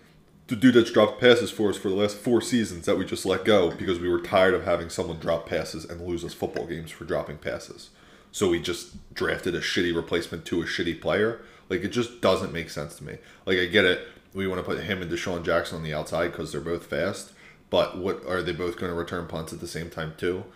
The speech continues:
Like, it just, it doesn't really make sense to me, this draft pick. We still should have drafted Justin Jefferson. We still fucked that up. We also should have traded up to take CeeDee Lamb, and we didn't do that either. Now all three of them are gonna l-, be linked forever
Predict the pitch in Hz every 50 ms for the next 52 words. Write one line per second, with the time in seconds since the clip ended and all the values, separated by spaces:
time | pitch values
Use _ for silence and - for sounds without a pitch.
0 | - - - - 90 87 85 - 95 98 - - 110 - - - - - _ _
1 | _ - 98 - - - 120 117 117 - 110 107 - 82 98 98 95 95 92 82
2 | 85 87 85 - - 82 78 78 - - 78 76 73 71 - - 82 76 71 -
3 | - 78 73 - - - - - - - 85 82 - - - 104 90 - - 87
4 | 80 76 80 73 73 - - - 71 67 - - - 76 76 76 85 85 85 -
5 | 80 - - 76 76 76 - - - - - - - - - - 104 90 - -
6 | - 76 76 - - 73 73 71 71 71 71 - - - - - - 85 85 90
7 | 92 87 - 92 85 - 95 85 - - - 80 78 71 73 - - - - -
8 | 78 69 76 - 76 76 71 71 69 73 76 76 73 76 76 76 80 82 85 95
9 | 92 85 78 82 78 78 76 76 90 90 85 78 76 78 76 71 69 - - -
10 | - 95 90 85 76 69 85 85 85 - - 87 82 73 80 80 78 71 - 76
11 | 78 80 80 76 78 82 - - 82 85 85 80 82 82 80 80 - - - -
12 | _ - - - _ _ _ - - 135 147 143 113 - - 80 80 80 80 -
13 | -